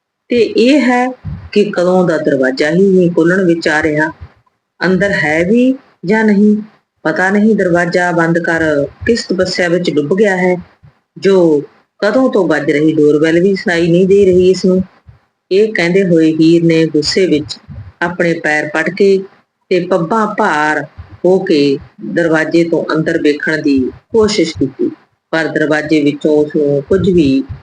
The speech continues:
ਦਿਖਣਾ ਨਹੀਂ ਸੀ ਤੇ ਇੰਨੀ ਉਹ ਲੰਬੀ ਹੈ ਨਹੀਂ ਸੀ ਕਿ ਛੇ ਫੁੱਟ ਦੇ ਦਰਵਾਜ਼ੇ ਦੇ ਅੱਗੋਂ ਅੰਦਰ ਜਾ ਵੇਖ ਸਕੇ। ਇਸ ਗੱਲ ਤੇ ਹੀਰ ਹੋਰ ਚਿੜ ਗਈ ਅਤੇ ਵਾਪਸ ਡੋਰਬੈਲ ਵਜਾਉਣ ਲੱਗੀ।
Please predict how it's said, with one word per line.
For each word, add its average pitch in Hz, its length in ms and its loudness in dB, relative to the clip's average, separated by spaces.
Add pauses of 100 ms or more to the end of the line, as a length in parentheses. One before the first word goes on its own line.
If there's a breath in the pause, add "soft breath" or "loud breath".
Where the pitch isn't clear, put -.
(240)
ਦਿਖਣਾ 196 380 0
ਨਹੀਂ 170 220 0
ਸੀ 147 340 0 (400)
ਤੇ 214 60 0
ਇੰਨੀ 190 500 2
ਉਹ 156 300 2
ਲੰਬੀ 156 460 2
ਹੈ 160 100 0
ਨਹੀਂ 202 140 2
ਸੀ 139 320 0 (400)
ਕਿ 190 160 -2
ਛੇ 180 220 0
ਫੁੱਟ 175 240 0
ਦੇ 151 200 0
ਦਰਵਾਜ਼ੇ 147 560 0
ਦੇ 147 220 2 (100)
ਅੱਗੋਂ 175 460 0 (560)
ਅੰਦਰ 196 280 0
ਜਾ 151 220 -2
ਵੇਖ 139 360 0
ਸਕੇ। - 400 -4 (580)
ਇਸ 220 280 -2 (840)
ਗੱਲ 160 300 0
ਤੇ 165 300 2 (480)
ਹੀਰ 220 360 2
ਹੋਰ 208 240 2
ਚਿੜ 151 160 -2
ਗਈ 135 300 0
ਅਤੇ 170 400 -4
ਵਾਪਸ 151 420 -2
ਡੋਰਬੈਲ 151 460 0
ਵਜਾਉਣ 147 380 0
ਲੱਗੀ। 127 340 -2